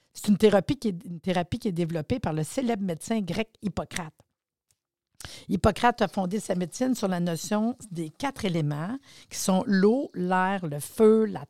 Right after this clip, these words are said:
terre, puis quatre humeurs, la lymphe, la bile jaune, la bile noire, le sang. Puis selon cette vision-là, qui est très holistique, tu sais, les individus ont des caractéristiques physiologiques et psychologiques qui leur sont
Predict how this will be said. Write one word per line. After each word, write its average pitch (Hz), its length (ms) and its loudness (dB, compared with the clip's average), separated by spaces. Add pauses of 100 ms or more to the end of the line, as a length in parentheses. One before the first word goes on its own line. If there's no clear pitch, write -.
terre, 214 400 2 (540)
puis 240 400 0
quatre 269 240 -2
humeurs, 208 580 0
la 143 240 -6
lymphe, 247 640 -6 (400)
la 151 80 -6
bile 147 260 0
jaune, 240 400 2 (380)
la 156 180 2
bile 156 260 2
noire, 277 460 0 (280)
le 147 180 -2
sang. 175 280 -6 (760)
Puis 160 420 0
selon 180 400 0
cette 196 240 0
vision-là, 202 720 4 (320)
qui - 100 -8
est - 80 -12
très 190 280 0
holistique, 170 500 -4 (120)
tu - 60 -20
sais, 170 180 -8 (320)
les 170 200 4
individus 170 560 0
ont 254 120 2
des 175 100 0
caractéristiques 180 880 -6
physiologiques 165 640 -2
et 190 80 -2
psychologiques 202 1000 -2
qui - 140 -4
leur 180 160 -2
sont 175 260 -4